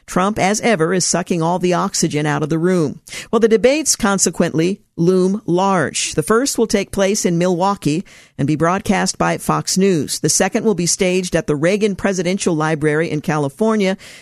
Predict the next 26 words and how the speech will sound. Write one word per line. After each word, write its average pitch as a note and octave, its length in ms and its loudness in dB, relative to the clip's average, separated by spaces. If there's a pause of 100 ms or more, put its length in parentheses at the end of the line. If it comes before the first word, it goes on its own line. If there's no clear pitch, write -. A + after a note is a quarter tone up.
(120)
It D3 80 0
hasn't D#3+ 260 0
been D#3+ 120 2
announced E3+ 520 0
which G3+ 300 0
network E3 520 0
will D#3 120 -2
broadcast D#3 720 -2
that D3 220 -2
forum. F3 500 -2 (340)
To A#3 120 4
appear D4 340 0
alongside G3+ 680 0
their F3 160 0
rivals F3 560 0
in A#3+ 240 2
these F3+ 240 0
slugfests, C#3+ 920 -2
and E3 200 -4 (360)
make - 160 -6
no G3 160 0
mistake, E3+ 440 0
it D3 100 -2
will D#3+ 140 0
be E3 160 0
that, D#3 400 -2